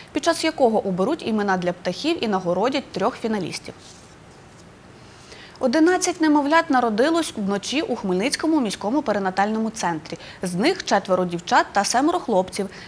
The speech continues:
Про це повідомила чергова акушерка закладу Тетяна Плейзер. Найбільша вага малюка — три кілограми вісімсот п'ятдесят грамів,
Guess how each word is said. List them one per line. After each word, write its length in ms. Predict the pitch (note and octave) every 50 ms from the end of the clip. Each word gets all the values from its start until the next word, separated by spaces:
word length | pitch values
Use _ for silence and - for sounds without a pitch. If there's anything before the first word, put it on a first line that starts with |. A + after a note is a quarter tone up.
| - -
Про 100 | - D4+
це 180 | - - A#3
повідомила 640 | A3 - G3+ F#3+ G3+ F#3+ A#3 D4+ F4+ F#4+ F4 D#4+ C#4
чергова 440 | - - A#3 A3 A3+ A3 G3+ F#3+ -
акушерка 560 | - F#3 - F3+ E3+ - G3+ A3+ C4 - D4+ C#4+
закладу 440 | D4 D4 D4+ D4 D#4 D4 C4+ C4+
Тетяна 400 | - - F#3 - G3 G#3 A#3+ C4+
Плейзер. 480 | C4 - F#3+ F3+ F3+ F3+ E3+ E3 F3+ F3+ - - - - - - - -
Найбільша 420 | C4 C4+ A3 A3 G3 F#3 - G3
вага 300 | F3+ F3+ F#3 G3 B3 D#4
малюка — 420 | E4 E4+ E4 D#4 D#4+ D#4 - B3 A3 -
три 140 | A3 G#3+
кілограми 680 | F#3+ G3 G3 F#3 F#3 F3+ F#3 F#3+ A3+ C4+ D#4+ E4 D#4 C#4+
вісімсот 440 | A#3 G#3+ - F#3 F3+ - A3 A#3+
п'ятдесят 540 | - - - G#3+ G3 F3 F#3 - - G#3 F#3
грамів, 460 | G3 F3+ F#3 F#3 F3+ E3+ D#3+ F3 E3